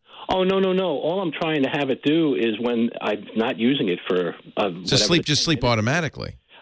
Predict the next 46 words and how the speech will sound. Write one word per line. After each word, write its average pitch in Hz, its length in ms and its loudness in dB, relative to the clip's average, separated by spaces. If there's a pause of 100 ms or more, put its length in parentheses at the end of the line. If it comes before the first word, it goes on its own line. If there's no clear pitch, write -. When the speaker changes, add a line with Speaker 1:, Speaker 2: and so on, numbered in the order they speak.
(120)
Speaker 1:
Not 185 220 2
even 156 200 4
to 127 100 0 (120)
sleep, 208 260 0 (100)
just 226 200 -2
for 143 80 -2
the 117 80 -2
screen 214 340 2
to - 60 2
go 92 120 -2
blank. 80 340 -4 (1000)
Speaker 2:
And 131 80 2
Speaker 1:
Just 139 40 6
Speaker 2:
you've 135 120 2
gone 165 240 4
in 160 80 0
the 151 60 0
Speaker 1:
screen 170 80 -4
to 151 40 2
Speaker 2:
power 147 220 2
Speaker 1:
go. 143 40 -2
Speaker 2:
settings 139 520 0
and 120 100 -4
you've 117 220 -4
cho-, 123 240 -2
you've 107 180 -4
chosen 104 460 2
that. 62 260 -4 (400)
Speaker 1:
Absolutely. 143 800 0
I - 100 0
can't 147 280 -2
get 139 160 -2
the 117 80 -4
screensaver 165 600 0
to 160 80 2
come 160 240 -2
on, 151 340 -2
nor 123 220 0
can 135 160 -4
I 123 80 0
get 113 180 2
it 104 120 -2
to 110 60 0
go 104 160 0
blank. 90 340 -6 (180)
Speaker 2:
Huh. - 120 -8